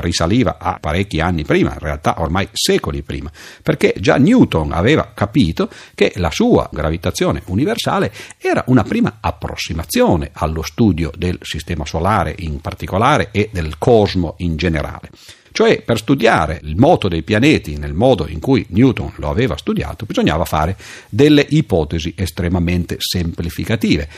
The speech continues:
Era facile, per esempio, calcolare l'orbita di un pianeta isolato intorno al Sole,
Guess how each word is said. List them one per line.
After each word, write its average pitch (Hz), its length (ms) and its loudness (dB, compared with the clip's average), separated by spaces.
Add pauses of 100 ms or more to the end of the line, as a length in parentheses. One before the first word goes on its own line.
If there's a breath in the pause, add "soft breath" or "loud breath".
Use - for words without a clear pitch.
(120 loud breath)
Era 95 220 0
facile, 131 440 0
per 101 140 0
esempio, 107 380 4
calcolare 95 480 0
l'orbita 101 420 2
di 87 120 -2
un 101 120 2
pianeta 101 520 0
isolato 95 800 0
intorno 73 420 -6
al 120 100 0
Sole, 147 420 4